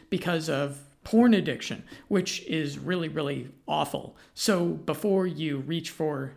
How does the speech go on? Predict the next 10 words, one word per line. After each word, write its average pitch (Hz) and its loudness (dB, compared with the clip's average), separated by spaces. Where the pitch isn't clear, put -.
yohimbine, 160 4
you 196 4
should 175 -2
really 202 0
cut - -6
the 147 -4
porn, 147 -2
gents. 170 -2
Moving 262 8
on. - -2